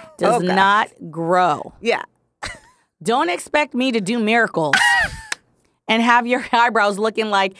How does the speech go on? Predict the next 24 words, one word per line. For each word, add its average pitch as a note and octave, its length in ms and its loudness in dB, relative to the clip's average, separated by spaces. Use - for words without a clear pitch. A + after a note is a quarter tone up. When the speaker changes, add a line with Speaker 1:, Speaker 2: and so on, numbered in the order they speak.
Speaker 2:
Kim B3 200 -2
Kardashian G#3+ 640 0
if B3 160 0
you B3 80 4
Speaker 1:
Oh. A#3+ 120 6
Speaker 2:
never C4 300 4
had A#3 460 2
Speaker 1:
Oh, B3+ 180 0
my A#3+ 180 4
God. A#3 60 2
Speaker 2:
eyebrows A3 320 2
that G3 160 0
look G#3 200 -2
like F3+ 140 0
Kim G3 160 -4
Kardashian. F3 380 0
Speaker 1:
Yeah, G#3 360 2
don't A3 200 0
do G3+ 160 4
Speaker 2:
It's F3+ 80 2
Speaker 1:
it. A#3+ 100 0
Speaker 2:
just, - 120 -12
it's - 260 -2
just, A#3 260 -2